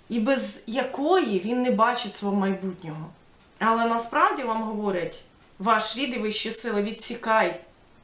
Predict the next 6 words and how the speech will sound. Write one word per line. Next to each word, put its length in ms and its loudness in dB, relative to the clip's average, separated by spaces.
все, 600 0
для 140 2
тебе 480 0
дана 500 0
ситуація 760 0
закрита». 880 0